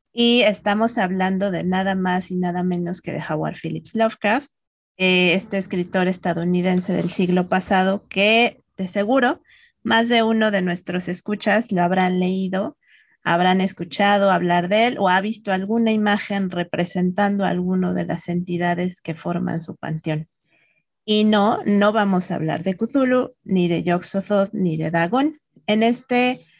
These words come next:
en este momento hablaremos de algunas aproximaciones no comunes a la obra Lovecraftiana. Tanto Ricardo como yo hemos trabajado la obra desde diferentes perspectivas que les queremos contar en este,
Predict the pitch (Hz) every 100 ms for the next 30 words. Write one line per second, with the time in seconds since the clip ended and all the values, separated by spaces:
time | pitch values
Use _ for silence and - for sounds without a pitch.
0 | _ _ 247 269 359 302 214 214 220 254
1 | - 190 190 196 202 214 240 226 190 185
2 | 208 220 240 185 - 170 - 202 185 175
3 | 180 214 208 190 185 214 233 240 254 214
4 | 208 240 330 - 165 160 160 165 170 170
5 | 175 185 - 294 294 - _ _ _ -
6 | - _ - 190 196 202 208 202 220 233
7 | 240 226 220 226 226 226 214 226 - 202
8 | 180 - - 196 202 185 175 175 175 185
9 | 175 160 185 160 170 180 180 185 196 202
10 | - 190 - 202 - 262 214 240 - _
11 | - - _ _ - 233 254 - 185 175
12 | - 180 175 180 - - 160 175 165 165
13 | 165 156 - - 165 160 - -